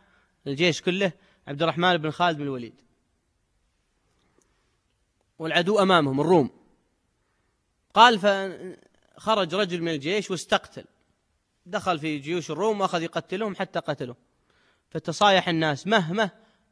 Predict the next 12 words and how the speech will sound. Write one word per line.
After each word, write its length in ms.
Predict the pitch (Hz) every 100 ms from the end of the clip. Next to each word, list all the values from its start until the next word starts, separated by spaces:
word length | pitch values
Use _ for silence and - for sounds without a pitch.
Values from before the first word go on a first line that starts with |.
| _ _ _ _ _
لا 260 | 175 196 202
إله 260 | 202 190
إلا 120 | 196 196
الله'، 180 | 180
يهللون: 440 | 165 180 175 160 123 _ _ _ _ -
'إن 120 | 160
هذا 240 | 165 185 175
قد 240 | 170 160
ألقى 320 | 190 185 175
بيده 300 | 147 160 175
إلى 180 | 202 185
التهلكة'". 440 | 156 170 131 117